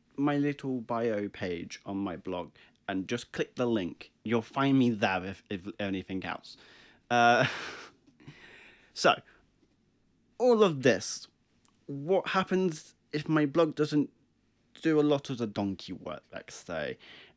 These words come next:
but does the same things as something else? Now, I'm not gonna say what it is just yet, though, because some of it is still being planned. Like, I'm only just getting the framework up.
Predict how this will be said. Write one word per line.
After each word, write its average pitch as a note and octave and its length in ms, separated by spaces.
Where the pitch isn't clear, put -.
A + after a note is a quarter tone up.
but C#3 200
does E3 400
the C3 140
same F#3+ 300
things G3 320
as C#3+ 100
something C#3+ 540
else? - 580
Now, B2+ 300
I'm A2+ 280
not F#3 220
gonna A3 220
say F#3+ 340
what C3+ 220
it - 100
is B2+ 240
just - 340
yet, G#2 240
though, - 180
because B2 320
some D3 160
of D3 100
it - 100
is C3 100
still E3 340
being C#3 380
planned. - 560
Like, - 220
I'm G2+ 220
only G#2+ 240
just - 220
getting - 260
the - 80
framework - 520
up. - 240